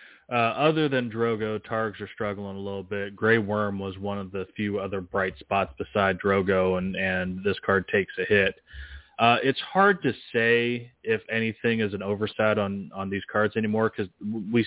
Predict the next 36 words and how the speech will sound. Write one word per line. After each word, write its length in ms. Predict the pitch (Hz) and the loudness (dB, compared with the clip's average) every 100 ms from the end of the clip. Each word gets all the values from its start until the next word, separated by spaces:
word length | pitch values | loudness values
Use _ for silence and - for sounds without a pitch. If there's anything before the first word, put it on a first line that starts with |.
| - | 4
said 220 | 214 208 | 2 4
that, 960 | 139 - _ _ _ _ _ _ _ 113 | 2 0 _ _ _ _ _ _ _ 2
uh, 400 | 110 107 101 98 | 4 4 2 0
we 180 | 104 107 | 2 2
were 140 | 104 | 0
trying 380 | - 131 123 110 | 2 2 4 0
to 100 | 107 | -6
get 320 | 104 123 120 | -2 0 -2
to 80 | 110 | -8
the 80 | 98 | -6
point 460 | - 113 107 101 - _ | 2 2 2 -6 -10 _
where, 340 | 98 98 98 - _ - | -2 -2 -2 -8 _ -6
uh, 380 | 101 98 95 95 | -2 -2 -2 0
all 200 | 107 110 | 4 4
of 140 | 98 | 4
these 280 | 104 104 95 | 0 0 0
cards 380 | - 117 107 98 | -2 4 4 2
were 80 | 98 | -2
uniform 640 | 95 135 120 - 104 95 | 2 2 2 0 -2 -2
across 360 | 92 - 113 104 - | -6 -2 -2 -2 -6
the 60 | |
board, 500 | 92 107 110 92 90 - _ _ - _ _ | -2 2 4 2 -4 -12 _ _ -20 _ _
but 160 | 135 143 | 2 2
we 200 | 151 202 - - | 2 -2 -4 -6
still 340 | 120 127 120 | 2 4 4
have 180 | 104 98 | 2 -2
a 60 | 98 | -4
bunch 320 | 98 104 104 | -2 -4 -4
of 100 | 95 | -10
cards 380 | - 104 104 98 | -4 0 0 0
in 80 | 92 | -6
the 80 | 90 | -6
game 380 | 101 101 98 | -2 -2 -2
that 140 | 95 92 | -4 -2
have 360 | 104 104 95 | 4 4 4
the 120 | 95 | -2